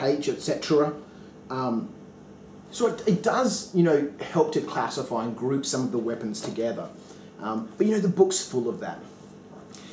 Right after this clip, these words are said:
It does have rules in here for vehicles and, you know, off-table assets like airstrikes and all that sort of stuff. Um, you know, there's a, there's a lot in this book. I E Ds and, you know, lists of equipment and stuff. And, you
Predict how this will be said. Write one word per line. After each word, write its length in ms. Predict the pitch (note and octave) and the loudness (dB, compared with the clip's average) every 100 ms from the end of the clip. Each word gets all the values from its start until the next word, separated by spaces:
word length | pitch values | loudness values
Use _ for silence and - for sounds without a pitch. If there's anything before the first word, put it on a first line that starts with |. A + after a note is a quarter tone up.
| - | -4
It 160 | G#3+ G#3+ | 0 2
does 260 | B3 A#3 | 2 0
have 260 | - A3+ F#3 | 2 2 4
rules 280 | G#3+ G#3+ F#3+ | 6 6 4
in 80 | G3 | 4
here 220 | G3+ G3 | 6 6
for 140 | G#3 | 6
vehicles 880 | D3 D#3+ E3 E3+ F#3+ E3+ D#3+ E3+ C3+ | 6 8 10 10 10 10 10 8 6
and, 280 | C#3 B2+ - - - | 2 0 -2 -10 -4
you 80 | C3 | 2
know, 160 | D3 D#3 | 2 2
off-table 560 | D#3+ - E3+ D#3 D3+ D3 | -2 0 2 2 2 -2
assets 440 | D#3 - D#3 - | -4 2 2 2
like 180 | C#3+ C#3 | 0 2
airstrikes 680 | C#3 C#3 - C#3+ C#3 - C#3 | 2 0 0 2 2 0 -2
and 80 | |
all 140 | C3 C3 | 0 0
that 200 | - - | 0 -2
sort 140 | C3 | -4
of 80 | B2 | -4
stuff. 460 | - B2+ A#2+ - - - - - A2 | -2 -2 -2 -6 -14 -18 -18 -12 -6
Um, 360 | A2+ A2 G#2+ - - - G3+ | -4 -4 -6 -12 -18 -6 4
you 80 | G#3+ | 6
know, 80 | |
there's 160 | G#3+ A3 | 6 4
a, 100 | A#3+ - | 2 6
there's 180 | G3+ F#3+ | 6 8
a 60 | |
lot 560 | F3+ D#3+ E3+ E3+ - - | 8 8 6 6 2 -2
in 200 | C#3+ C3+ | 0 2
this 200 | A2+ - | 0 -4
book. 440 | - - - - - - - - - - | -4 -8 -8 -12 -16 -18 -18 -18 -18 -4
I 180 | C#3+ D#3 | 2 6
E 160 | D#3+ E3 | 8 8
Ds 560 | - D3 D3 D3+ D3 C#3 | 6 4 6 6 4 2
and, 200 | A#2+ B2+ | 0 2
you 60 | |
know, 160 | C3+ B2+ - - - E3 | 0 -2 -4 -14 -6 6
lists 400 | E3+ F#3 - F3 | 8 6 4 6
of 80 | |
equipment 600 | E3+ - - F3 E3+ D#3+ | 6 6 4 6 6 4
and 140 | D#3 D#3 | 6 4
stuff. 540 | - - D#3 D3+ D3+ | 0 2 2 2 0
And, 180 | B2+ | -2
you 60 | A#2+ | -4